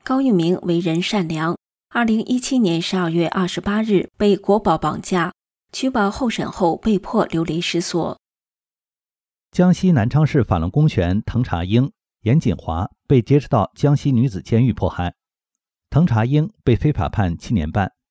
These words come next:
Speaker 2: 严锦华被非法判刑五年。滕查英六十岁左右，家住南昌市八一广场附近。二零一八年被绑架，被以几个手机上有一万多条告知民众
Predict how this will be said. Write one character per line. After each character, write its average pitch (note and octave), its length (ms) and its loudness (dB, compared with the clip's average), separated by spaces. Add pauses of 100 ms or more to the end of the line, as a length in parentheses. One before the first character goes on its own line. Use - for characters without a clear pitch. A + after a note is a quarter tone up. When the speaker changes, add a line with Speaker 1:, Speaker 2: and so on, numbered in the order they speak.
(260)
Speaker 2:
严 D#3 180 4
锦 G2 160 0
华 F2+ 400 -4
被 C3 140 4
非 D#3 160 2
法 E2 180 0
判 G#2+ 200 -2
刑 A#2 180 0
五 E2 120 -6
年。 D#2+ 280 -6 (800)
滕 E3+ 180 4
查 C#3 180 2
英 D#3+ 300 2
六 E3+ 180 4
十 G2+ 140 -4
岁 G2 160 -2
左 D#2 180 -6
右， E2 240 -2 (440)
家 F3 160 2
住 E3 160 2
南 G#2 180 2
昌 C3+ 180 0
市 B2 300 0
八 C3 160 0
一 B2+ 80 0
广 G#2+ 160 0
场 G#2+ 180 -6
附 - 140 -6
近。 F#2+ 220 -4 (580)
二 D#3+ 100 2
零 C#3+ 160 2
一 D#3+ 60 2
八 E3 200 0
年 F2+ 260 -2
被 G2+ 100 0
绑 - 220 -8
架， - 240 -6 (560)
被 E3+ 120 4
以 F3+ 160 4
几 - 140 -4
个 C3 100 2
手 E2+ 200 0
机 B2 160 -2
上 G2+ 200 0 (120)
有 A#2 100 4
一 A#2+ 140 2
万 D#3+ 160 2
多 D3 120 0
条 F#2 280 -2
告 C3+ 180 0
知 C3 100 -2
民 F2 220 0
众 A#2+ 240 0